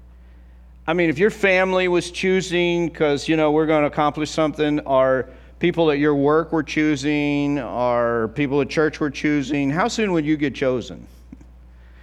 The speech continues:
'Cause it's no longer about your physical prowess or your athletic ability. Now it's about something else. It's about your cooperative spirit, your workability, your humility, your character.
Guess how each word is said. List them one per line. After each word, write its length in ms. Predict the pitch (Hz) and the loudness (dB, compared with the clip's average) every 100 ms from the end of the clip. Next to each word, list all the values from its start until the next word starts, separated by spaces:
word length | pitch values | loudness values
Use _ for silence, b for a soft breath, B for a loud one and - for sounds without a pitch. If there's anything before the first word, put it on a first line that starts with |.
| b | b
'Cause 160 | - 147 | -2 -2
it's 120 | 147 | 0
no 120 | 185 180 | 2 4
longer 300 | 180 190 170 | 4 2 2
about 280 | 139 139 | 2 2
your 100 | 139 | 0
physical 400 | 123 147 123 120 | -2 -2 -2 -4
prowess 640 | 117 123 113 117 120 117 - | -4 0 0 2 0 -4 -6
or 140 | 110 | -6
your 180 | 110 110 | -4 -2
athletic 480 | 110 107 120 113 104 | -2 -2 -4 -4 -6
ability. 540 | 98 98 95 101 98 B B B B B B B B B - | -6 -4 -4 -4 -8 B B B B B B B B B -8
Now 160 | 117 160 | -4 -4
it's 140 | 165 | -2
about 240 | 131 120 | -2 -2
something 320 | - 120 110 107 | -4 -6 -6 -6
else. 580 | 127 78 80 - - B B B B B B - | -6 -6 -10 -14 -14 B B B B B B -18
It's 160 | - | -16
about 260 | 107 117 110 | -4 -4 -2
your 140 | 117 | -6
cooperative 560 | - 120 117 117 113 95 | -4 -2 -2 -4 -8 -10
spirit, 500 | - 113 113 117 - | -12 -8 -2 -2 -4
your 140 | 101 | -6
workability, 920 | 98 110 117 107 113 110 110 113 110 - - - | -6 -6 -6 -4 -2 -2 -2 -4 -6 -12 -20 -12
your 120 | 95 | -12
humility, 800 | - 117 107 107 110 110 110 107 - - - b b b b b b - - - - | -8 -6 -4 -2 -2 -4 -6 -10 -16 -20 -20 b b b b b b -20 -20 -20 -20
your 120 | - | -14
character. 840 | - 110 113 - 113 113 113 117 | -6 -4 -4 -6 -8 -6 -8 -10